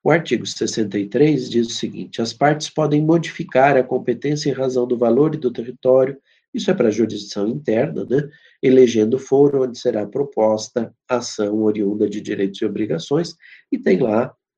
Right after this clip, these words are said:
as exigências, eh, eh,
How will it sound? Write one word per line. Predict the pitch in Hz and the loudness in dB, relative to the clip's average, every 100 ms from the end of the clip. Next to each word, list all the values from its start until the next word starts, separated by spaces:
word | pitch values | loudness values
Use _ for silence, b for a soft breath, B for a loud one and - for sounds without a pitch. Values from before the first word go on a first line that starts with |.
| - | -6
as | 139 117 120 - - - | 0 0 0 -8 -12 2
exigências, | 127 120 120 117 107 101 98 - 113 - - _ _ _ | 4 4 0 -2 -2 -4 -6 -2 -2 -4 -14 _ _ _
eh, | - 107 107 104 104 101 95 95 90 95 82 - _ _ _ _ _ _ _ _ _ _ - | 2 4 6 6 6 6 6 4 2 -4 -10 -14 _ _ _ _ _ _ _ _ _ _ -8
eh, | 104 95 98 95 95 87 | -2 -2 -2 -2 -4 -4